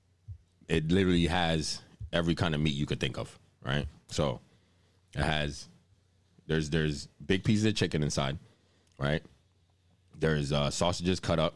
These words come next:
so it's like two, three sausages cut up. There's a, a steak with, uh, with shrimp, with, like, probably, like, I say, like, six pieces of shrimp.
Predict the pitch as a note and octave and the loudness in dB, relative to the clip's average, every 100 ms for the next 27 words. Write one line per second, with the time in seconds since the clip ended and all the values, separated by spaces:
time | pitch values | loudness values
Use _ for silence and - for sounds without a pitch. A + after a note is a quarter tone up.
0 | - - C#2+ C#2+ C#2+ C2 - - E2 E2 | -10 -4 0 0 -2 -4 -12 -2 0 2
1 | D2+ D2+ C#2 C#2+ C#2 - C2+ C2 - - | 2 0 -2 -4 -6 -2 -2 -4 -8 -20
2 | _ _ _ _ C#2 C#2 C#2+ C#2+ C#2 C2+ | _ _ _ _ -2 0 0 2 0 -2
3 | - _ - - - E2 - D2+ C#2+ D2 | -6 _ -6 -4 0 0 0 -2 0 0
4 | C#2 C2 - C#2+ - E2 D#2+ - C#2+ C#2+ | 0 -4 -4 -4 0 0 -2 -6 -2 0
5 | C#2 - - - - D#2 C#2+ C2 - - | 0 -6 -18 -10 -2 0 2 0 -4 -12
6 | - - C#2+ B1 - - _ _ _ _ | -6 -2 0 -2 -6 -16 _ _ _ _
7 | _ - D#2+ - E2+ D#2 D2 - D#2 D2+ | _ -2 -2 0 0 2 0 0 0 0